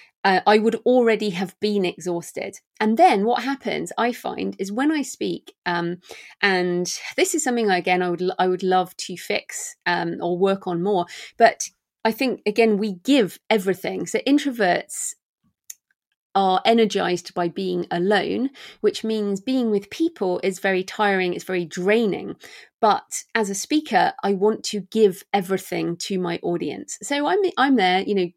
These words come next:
giving to a room of around four hundred authors. Uh,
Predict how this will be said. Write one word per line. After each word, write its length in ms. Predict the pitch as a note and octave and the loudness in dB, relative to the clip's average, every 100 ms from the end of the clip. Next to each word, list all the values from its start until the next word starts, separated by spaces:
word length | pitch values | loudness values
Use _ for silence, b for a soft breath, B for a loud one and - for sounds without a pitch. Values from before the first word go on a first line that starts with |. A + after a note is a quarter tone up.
| _ - F3+ | _ -14 2
giving 480 | A3 G3 F3 G#3 | 2 2 0 0
to 180 | C4 F#3+ | -2 -2
a 60 | F3 | 0
room 300 | G3 G3 F3+ | 2 2 -2
of 140 | E3+ - | -6 -6
around 320 | G#3+ A#3+ A3+ | -2 -2 -4
four 240 | - G3 | -2 -2
hundred 560 | F#3 F3+ F3 F3 E3 - - _ _ F3 | 0 -4 -4 -4 -4 -8 -18 _ _ -6
authors. 500 | E3 - D4 D#4 - B B B B B B - | -4 -2 -2 -4 -16 B B B B B B -4
Uh, 200 | G#3+ F#3+ | 2 2